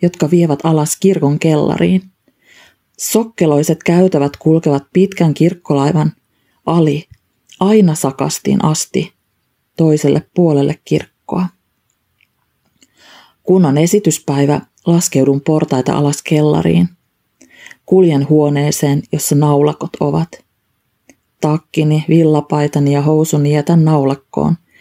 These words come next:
ja vaihdan kuoroasuni päälle. Pieni käsilaukku, kuorokansio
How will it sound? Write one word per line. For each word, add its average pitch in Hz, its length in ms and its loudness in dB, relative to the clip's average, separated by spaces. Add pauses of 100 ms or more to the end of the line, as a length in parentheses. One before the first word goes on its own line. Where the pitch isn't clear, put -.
(240)
ja 165 80 0
vaihdan 170 460 2
kuoroasuni 151 680 0
päälle. 170 440 -2 (1400)
Pieni 185 300 2
käsilaukku, 156 920 0 (280)
kuorokansio 147 960 0